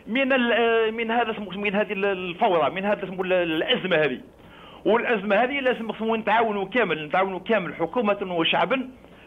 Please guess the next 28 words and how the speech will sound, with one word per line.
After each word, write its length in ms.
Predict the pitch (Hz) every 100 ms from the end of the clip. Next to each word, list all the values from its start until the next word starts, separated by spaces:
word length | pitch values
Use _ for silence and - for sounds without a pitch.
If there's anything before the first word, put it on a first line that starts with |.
| -
باش 220 | 226 214
نخر-، 300 | 208 233 190
نخرجوا 380 | - 240 190 196
البلاد 440 | 170 196 220 214
من، 340 | 196 185 190 185
من 100 | 180
هذه 120 | 170
الأزمة. 440 | 170 175 113 98 - - - - -
والأز-، 460 | 208 220 240 202
البلاد 540 | 196 190 185 165 220 175
فيها 320 | - 277 254
رجال، 540 | 269 214 185 190 202 - - -
في 120 | 226 202
ري-، 260 | 196 185
فيها 220 | - 208
رجال، 460 | 180 170 135 165 214 - - -
ول-، 200 | 233 240
ولازم، 320 | 208 233 226 220
لازم 360 | 220 233 220
نخلوهم 800 | 214 - 220 233 240 311 269 214
يوص-، 240 | 226 226
يوصلوا 360 | 202 220 226 202
وصفهم 440 | 196 185 - 196
للحكم، 480 | 175 165 165 - 147
هذا 140 | 175 175
من 80 |
الرجال 500 | 170 170 170 156 147 - - - -
للرجال. 480 | 151 160 151 139 107